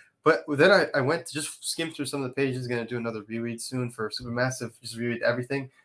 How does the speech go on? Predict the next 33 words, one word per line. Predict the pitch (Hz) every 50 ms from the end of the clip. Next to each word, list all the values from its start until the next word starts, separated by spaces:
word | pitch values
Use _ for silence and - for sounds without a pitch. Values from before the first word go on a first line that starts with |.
| _ _ _ _ _ -
And | 131 123 120 117
guys, | - 156 160 156 147 123
like, | 131 127 127
so | - - - 139 147
much | 185 226 254 254 -
has | - 120 110
happened. | 113 - 117 117 117 - - 98 101 -
There's | - 131 127 -
so | - - - 165 175 185
many | 190 185 180 170 147
things | 131 - 143 135 123 113 107 - -
that | 117 117
have | 117 117
happened | 123 123 127 127 127 113 110
in | 107
Radiant | 110 110 107 110 110 113
Black | 110 110 107 104 - -
that, | 120 113
like, | 113 113 113
we | 123 127 123
just | 131 127 - -
forgot | - 117 117 110 117 123 120
about. | 113 - 110 107 - - - - - -
Like, | 160 190 190 190 - - - _ _ _ -
there's | 175 214 104 101
still | - - 285 311 -
that | 294 247 -
hand | - - 170 185 202 196 175 147 123 120 - - _ _ _ _
that, | 147 147 127 -
that | - 151 - -
came | - 175 170 175
out | 190 185 190 185
of, | 156 127 -